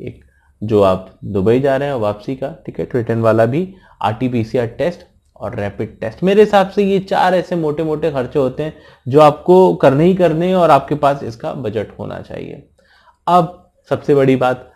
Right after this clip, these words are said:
जब आप दुबई में लैंड हो जाएंगे उसके बाद एक महीने का क्या खर्चा होता है ये भी मैं आपको बताऊंगा, लेकिन वो किसी और दिन वीडियो में।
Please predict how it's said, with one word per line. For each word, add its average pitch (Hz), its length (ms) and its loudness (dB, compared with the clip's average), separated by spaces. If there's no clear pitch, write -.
जब 175 360 4
आप 160 180 6
दुबई 151 300 6
में 185 120 6
लैंड 139 360 4
हो 131 100 4
जाएंगे 95 420 -2
उसके 226 440 4
बाद 123 440 2
एक 180 200 6
महीने 139 340 -2
का 127 120 -2
क्या 127 220 -2
खर्चा 110 360 -8
होता 98 340 -6
है 98 260 -10
ये 123 200 2
भी 202 140 6
मैं 151 120 2
आपको 110 220 -6
बताऊंगा, 104 500 -10
लेकिन 147 320 2
वो 180 200 2
किसी 185 280 -8
और 139 160 8
दिन 120 280 -2
वीडियो 101 300 2
में। 113 160 -2